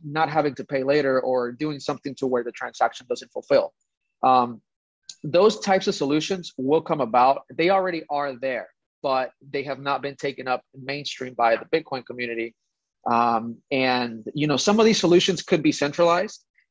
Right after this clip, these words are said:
Uh, so, uh, for example, I think there's a wallet called Pundi X, and, uh, they have a, they actually have a, a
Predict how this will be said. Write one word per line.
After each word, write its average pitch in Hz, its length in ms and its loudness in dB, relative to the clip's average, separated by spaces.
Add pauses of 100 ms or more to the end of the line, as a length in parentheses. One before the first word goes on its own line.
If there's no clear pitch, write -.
(120)
Uh, 117 160 0
so, 127 760 -2
uh, - 300 -10
for - 140 -4
example, 131 760 2
I 117 80 0
think 139 220 -8
there's 131 200 -2
a 120 120 2
wallet 131 320 2
called 113 220 -4 (100)
Pundi 135 260 -2
X, - 400 -2 (360)
and, 113 540 -2
uh, 113 120 2
they 131 100 0
have 135 260 2
a, 104 340 4 (280)
they 131 80 0
actually 135 340 -2
have 123 260 -2
a, 107 280 -2 (100)
a 110 100 -6